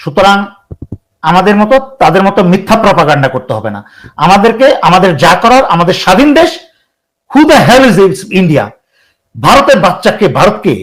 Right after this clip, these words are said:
যে তাদের কাছে অনুমতি নিয়ে আমাদের, আহ, কি বলে এটাকে, তিস্তা ব্যারেজ করতে হবে? আমরা চীনকে দিব না মঙ্গল গ্রহকে দিব আমরা তিস্তা প্রজেক্টের কাছে? এটা আমাদের ব্যাপার, আমাদের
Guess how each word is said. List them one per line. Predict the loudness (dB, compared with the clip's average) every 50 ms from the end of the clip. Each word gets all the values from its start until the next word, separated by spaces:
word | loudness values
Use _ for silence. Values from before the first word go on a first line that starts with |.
| -4 -4
যে | -2 0
তাদের | 0 0 2 2 0
কাছে | 0 -2 0 2 2 4
অনুমতি | 4 2 2 0 0 0 0
নিয়ে | 0 2 2
আমাদের, | 2 2 0 -2
আহ, | -2 -6 -16 _ _ _ _ -6 -2 0 2 0 0 -2
কি | -2 0 2
বলে | 2 2 2
এটাকে, | 2 0 0 -2 -2 -2
তিস্তা | -2 -2 -2 0 0
ব্যারেজ | 2 2 2 0 0 -2
করতে | -4 -2 0 0
হবে? | 0 2 0 0 0 -2 -8 -6 -6
আমরা | -4 -6 -6 -4
চীনকে | -2 -2 0 0 0 0 2
দিব | 2 2 2 2 2 0 -6 -14 _ _ -6 -2
না | 0 2 2 2
মঙ্গল | 2 2 2 2 2 4
গ্রহকে | 2 2 2 2 2 0 0 2
দিব | 2 2 2 0 0 -2
আমরা | 0 0 0 0 0
তিস্তা | -2 -4 -2 -2 -4 -2
প্রজেক্টের | -2 -2 -2 -2 -2 -2 -2 0
কাছে? | 0 0 0 -2
এটা | -4 -2 -2 0
আমাদের | 0 0 0 0 2 0
ব্যাপার, | 0 -2 -4 -8 -12 _ _ _ _ _ _ _ -6
আমাদের | -2 0 0 2 0 0